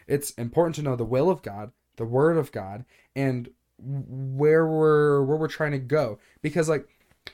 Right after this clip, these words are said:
you can change things and be very drastic about it, and then you can change things and be very subtle. But it doesn't matter, because what matters is that you're, in our eyes, that you're aligning your path and trajectory with the will of God and what God wants for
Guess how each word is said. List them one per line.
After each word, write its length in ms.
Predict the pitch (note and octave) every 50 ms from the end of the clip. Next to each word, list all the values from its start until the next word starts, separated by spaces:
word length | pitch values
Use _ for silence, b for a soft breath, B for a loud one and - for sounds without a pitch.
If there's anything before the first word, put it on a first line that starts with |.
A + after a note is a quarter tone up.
| B B B
you 140 | - E3 G3
can 120 | G#3 F3
change 420 | C#3 - C#3+ D#3 D#3+ F#3 G3 F#3 -
things 240 | D#3 C#3 C3+ B2+ C3+
and 80 | C3
be 100 | C3 C3+
very 280 | C3 C3 C#3 C#3+ C#3+ C3+
drastic 600 | - A#2+ A2+ A2 A2+ B2 D3+ D#3 - - C3 -
about 300 | A2+ G#2+ G#2 G#2 G#2 G#2+
it, 160 | B2 D3+ D#3 -
and 160 | - B2 B2+
then 120 | C#3 C3 B2+
you 100 | C3+ C3
can 120 | C3 C3
change 280 | A#2+ - C3+ C3 B2+ -
things 200 | C#3 C3 B2 B2
and 80 | B2+
be 100 | B2 B2+
very 240 | B2 A#2+ B2 B2 B2
subtle. 460 | A#2+ - - D#3 D#3 D#3 G#2+ G2+ - b b b b b b
But 100 | b C#3
it 60 | C#3+ C#3+
doesn't 240 | D#3 D3+ D3 A#2+
matter, 500 | A#2 A#2 B2 C3 C3+ D3 E3 E3 C#3+ A#2+
because 300 | A2+ A#2 A#2+ A#2+ C3 A2+
what 120 | A#2+ A2+ G#2
matters 520 | G#2+ A2 A#2 B2+ C#3 D3 C#3+ C3+ A#2+ -
is 160 | A#2 A2+ A2
that 220 | A2+ A#2 A2 - b b b b b b b
you're, 520 | - A#2 A2+ A2+ G#2+ G#2 G2 G2 G2 - - _ -
in 120 | B2 B2
our 340 | A#2+ G#2 B2 C3 C3+ C#3+ A#2+
eyes, 320 | A#2+ G#2+ G2 G2 G2+ A2 -
that 140 | A#2 F#2+
you're 140 | A#2+ B2+ B2
aligning 720 | A#2+ A#2 A#2 A#2 A2+ A#2 A#2+ A#2+ A#2+ A#2 A#2 A#2 - - A#2+ A#2+
your 140 | A2+ A2+ G2
path 480 | - - - - C3+ C3 A#2 G#2+ - -
and 120 | A2+ A2
trajectory 600 | - - A#2+ A2 A2+ A#2 A#2+ A#2 - - A#2 A2
with 220 | G#2+ G#2+ A2 G#2+ -
the 80 | A2+
will 260 | A2 A2 A2+ A2 G#2 G#2+
of 100 | G#2 G#2+
God 220 | G#2 G2+ G2+ G2+
and 100 | G#2+ G#2+
what 160 | G#2+ D#2 -
God 260 | - G2+ G2+ G2+ G2 G#2+
wants 360 | G#2 G#2+ A2 A2 A2+ - -
for 200 | - - - -